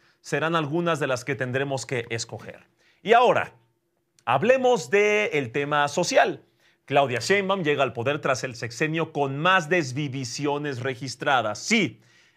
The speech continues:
el sexenio con más homicidios acumulados. Y no,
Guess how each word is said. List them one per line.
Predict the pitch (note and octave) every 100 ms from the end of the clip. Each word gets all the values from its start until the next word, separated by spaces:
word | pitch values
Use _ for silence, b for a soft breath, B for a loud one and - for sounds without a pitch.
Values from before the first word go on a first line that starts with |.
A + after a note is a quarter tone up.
| b
el | D3 D#3 D3+ D3+
sexenio | _ - D3+ A3 A3 G#3+
con | - C#3+
más | D#3+ E3+ -
homicidios | D3+ C#3 A#2+ E3+ D#3+ D#3+ D3+ -
acumulados. | C#3 E3 D#3 D3 C3 A#2 A#2
Y | D3+
no, | G3+ F#4 -